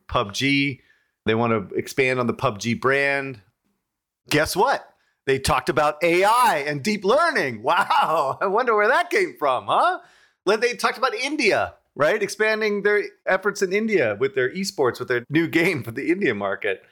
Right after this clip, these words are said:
So they basically got a lot of current buzzwords for gaming in one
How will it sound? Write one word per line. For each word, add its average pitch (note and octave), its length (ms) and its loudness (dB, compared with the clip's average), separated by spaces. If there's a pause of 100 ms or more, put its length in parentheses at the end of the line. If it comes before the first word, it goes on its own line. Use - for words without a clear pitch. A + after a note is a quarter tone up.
(400)
So A2+ 320 2
they E3+ 160 0
basically A3 340 0
got E3+ 200 0
a D3 60 0
lot C#3 240 2
of C3+ 100 -4
current C#3 320 -2
buzzwords B2 720 -2
for A2 160 0
gaming A2+ 580 -2 (360)
in A#2 180 0
one B2+ 460 0